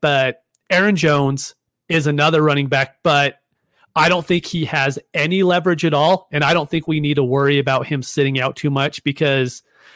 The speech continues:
the fact is they just, they never used him all the time to begin with. They have Jamal Williams that they liked already. They got A J Dillon if they need that rushing upside. And so I think Aaron Jones might be the one guy that's in the situation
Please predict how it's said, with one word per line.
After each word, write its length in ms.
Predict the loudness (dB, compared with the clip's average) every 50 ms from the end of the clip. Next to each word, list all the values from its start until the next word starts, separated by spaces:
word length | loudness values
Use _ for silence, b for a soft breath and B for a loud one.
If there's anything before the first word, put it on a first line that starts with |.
| b b
the 100 | -6 -4 -2
fact 340 | 0 0 0 0 0 -2 0
is 460 | 0 2 2 2 0 -2 -4 -10 -16 _ _ _ _ _ _ _ _ _ _ _ _ _ _ _ _ _ _ _ _ _
they 240 | 0 2 2 2 2
just, 340 | 0 0 -2 -2 -2 -6 -12 _ _ _ _ _ _
they 120 | -6 -2
never 240 | 0 0 0 2 0
used 280 | 0 0 -2 -2 -2
him 100 | -2 -2
all 100 | 0 -2
the 80 | -2 -2
time 220 | -4 -4 -4 -4
to 60 | -6 -8
begin 300 | -6 -6 -4 -2 -2 0
with. 300 | 0 -2 -2 -4 _ _ b b b b b b b
They 100 | -4 -4
have 220 | -2 -2 -2 -2 -2
Jamal 420 | -2 -2 -2 0 -2 -2 -2 -2
Williams 360 | 0 0 0 0 0 -2 -2
that 100 | -2 -2
they 80 | 0 0
liked 280 | 0 0 -2 -2 -2
already. 520 | -2 0 0 0 0 0 -2 -4 -4 -6 _ _ _
They 140 | -4 -2 -2
got 240 | 0 -2 -2 -4 -4
A 160 | -2 -2 -2
J 220 | 0 0 -2 -2 0
Dillon 420 | 0 0 0 0 2 0 0 -2
if 120 | -2 -2 -2
they 120 | -2 -2
need 280 | 0 0 -2 -2 -2 -2
that 380 | -2 -2 0 -2 -2 -4 -6 _
rushing 420 | -2 -2 0 0 0 -2 -2 -2
upside. 540 | -2 -2 -4 -2 -2 -2 0 0 0 -2 -4 B B B B B B B
And 200 | -6 -6 -4 -4
so 400 | -2 0 0 0 0 0 0 0
I 100 | 0 0
think 200 | 0 0 -2 -4 -2
Aaron 300 | 0 0 2 2 0 0
Jones 360 | 0 0 2 2 0 -2 -2
might 220 | -4 -4 -4 -2
be 140 | -2 -2 -2
the 100 | -2 -2
one 380 | -4 -2 0 0 0 0 -2 -2
guy 400 | -2 -2 -2 0 0 -2 -2 -2
that's 220 | -4 -4 -6 -6
in 160 | -6 -6 -4
the 60 | -4 -6
situation 840 | -4 -4 -4 -2 0 0 0 0 0 -2 -2 -2 -2 -2 -2 -2